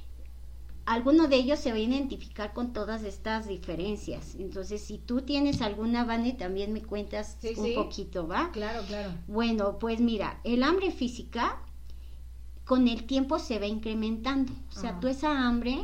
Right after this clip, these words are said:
Speaker 1: que sientes un vacío, tú sabes que si estás en la oficina y vas a ir a tu casa a comer, pues entre más tiempo tardes en el tráfico, pues más, más, más se va incrementando. Ese es el hambre física.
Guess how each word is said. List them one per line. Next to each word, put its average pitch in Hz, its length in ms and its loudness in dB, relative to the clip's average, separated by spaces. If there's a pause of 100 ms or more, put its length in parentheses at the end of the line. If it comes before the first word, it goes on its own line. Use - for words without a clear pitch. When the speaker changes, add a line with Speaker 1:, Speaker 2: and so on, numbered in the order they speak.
(120)
Speaker 1:
que 214 100 -4
sientes 233 440 -4
un 233 120 -2
vacío, 220 480 -4 (1000)
tú 269 320 2
sabes 262 440 0
que 220 160 -6
si - 140 -10
estás 214 300 -6
en 269 140 2
la 247 60 2
oficina 226 580 -2 (300)
y 208 160 -6
vas 208 240 -4
a 269 160 2
ir 226 160 0
a 240 120 -2
tu - 120 -8
casa 214 280 -4
a 254 60 -10
comer, 208 400 -2 (640)
pues 190 240 -4
entre 180 320 -4
más 269 380 2
tiempo 247 500 2 (160)
tardes 240 460 2
en 196 160 -2
el 190 120 -4
tráfico, 247 840 2
pues - 280 0
más, 226 360 4
más, 226 320 2
más 226 300 -2
se 220 80 0
va 208 80 0
incrementando. 226 840 -2
Ese 311 200 0
es 311 100 -2
el 269 100 2
hambre 254 240 2
física. - 480 -4